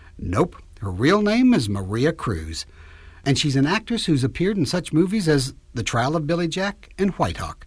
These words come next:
Moreover, she's not even a Native American. So the next time we hear someone on a podium of an entertainment show trying to spout political rhetoric,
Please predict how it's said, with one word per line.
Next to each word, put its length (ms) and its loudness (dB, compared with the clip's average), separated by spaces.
Moreover, 720 2
she's 360 -6
not 300 2
even 540 0
a 100 0
Native 380 2
American. 640 0
So 180 -4
the 120 -6
next 260 -2
time 340 0
we 200 2
hear 180 2
someone 380 0
on 100 2
a 60 0
podium 480 0
of 120 -4
an 80 -4
entertainment 520 2
show 240 -4
trying 380 -2
to 80 -2
spout 380 -4
political 460 -2
rhetoric, 480 -4